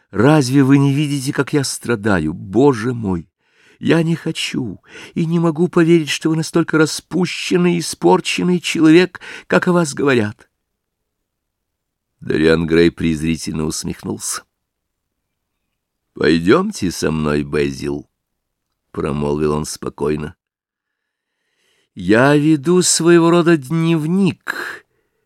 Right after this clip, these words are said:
В нём записан каждый день моей жизни.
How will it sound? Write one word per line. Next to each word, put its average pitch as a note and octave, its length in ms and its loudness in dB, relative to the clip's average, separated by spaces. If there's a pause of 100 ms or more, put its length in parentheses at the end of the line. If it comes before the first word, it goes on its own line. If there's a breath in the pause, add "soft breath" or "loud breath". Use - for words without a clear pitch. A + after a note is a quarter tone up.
(160)
В G2 140 -10
нём F3 260 2
записан F#2+ 640 2
каждый C#3 600 -2
день E2+ 380 0
моей D#2 420 -2
жизни. D#2+ 840 -10